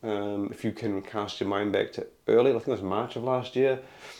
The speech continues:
Animal came out swinging after their rebrand. I think their rebrand was a little earlier.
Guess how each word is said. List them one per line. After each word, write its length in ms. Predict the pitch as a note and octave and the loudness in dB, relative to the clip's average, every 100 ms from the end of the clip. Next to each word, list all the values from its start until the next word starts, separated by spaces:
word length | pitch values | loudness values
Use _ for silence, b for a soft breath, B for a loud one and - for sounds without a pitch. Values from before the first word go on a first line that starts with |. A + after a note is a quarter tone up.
| B B - | B B -4
Animal 300 | C#3 C3+ F#2+ | 2 4 4
came 260 | - A2+ | 2 0
out 160 | G#2 - | 0 -2
swinging 400 | - A2 A#2+ G2 | 0 4 4 4
after 320 | G2 F#2+ G2+ | 2 -2 0
their 160 | G2 F#2 | 2 4
rebrand. 560 | A2 A2 A2+ A2+ A2 | 4 4 4 4 2
I 40 | G2 | -2
think 240 | A2+ A2+ - _ _ | -4 -6 -10 _ _
their 100 | A2+ | -2
rebrand 300 | A2 B2+ C3+ | 0 2 4
was 100 | A2 | 4
a 40 | G#2 | 2
little 200 | G2+ - | 0 4
earlier. 420 | A2 A2 F#2+ F#2 | 6 8 6 2